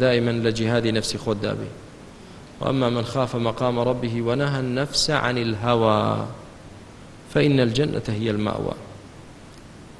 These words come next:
ئینسان لە خوای گەورە بترسێ دائیمەن، کە کردەوەیەک دەکەی، ئیبلیس لێت ناگەڕێ، دێت بۆت. سەرەتا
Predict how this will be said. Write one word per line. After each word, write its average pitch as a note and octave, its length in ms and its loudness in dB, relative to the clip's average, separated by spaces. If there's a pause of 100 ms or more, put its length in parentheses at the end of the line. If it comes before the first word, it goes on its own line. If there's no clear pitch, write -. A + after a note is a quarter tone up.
ئینسان A#2+ 440 4
لە - 20 0
خوای B2 240 2
گەورە A#2 240 4
بترسێ A2 320 -2 (100)
دائیمەن، B2+ 360 2 (1000)
کە D3+ 140 4
کردەوەیەک D3+ 520 8
دەکەی، D3 440 6
ئیبلیس C3+ 420 4
لێت C#3+ 160 8
ناگەڕێ، A2+ 520 4
دێت C3+ 220 8
بۆت. G2 220 0 (760)
سەرەتا C#3 460 6